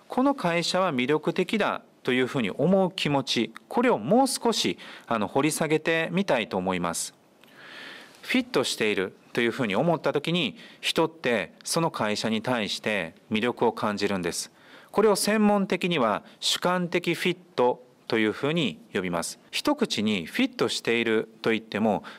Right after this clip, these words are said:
実は三つの種類のフィットの仕方というのがあります。まず最初にサプリメンタリーフィット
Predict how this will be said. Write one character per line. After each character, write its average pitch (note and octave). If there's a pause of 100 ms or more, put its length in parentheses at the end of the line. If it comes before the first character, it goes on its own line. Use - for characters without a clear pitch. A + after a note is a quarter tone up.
(120)
実 E3
は C3
三 A3
つ -
の B2+
種 C3
類 B2+
の B2
フ -
ィ F3+
ッ -
ト G#2+
の F2+
仕 -
方 G#2 (180)
と -
い B2
う A2+
の A#2
が C#3+ (220)
あ A2
り G2
ま F2+
す。 - (600)
ま B3
ず B3
最 C#3
初 C#3
に C3+
サ -
プ A#3+
リ A#3
メ G#3+
ン G3
タ F#3
リ F3
ー -
フ -
ィ -
ッ C3+
ト -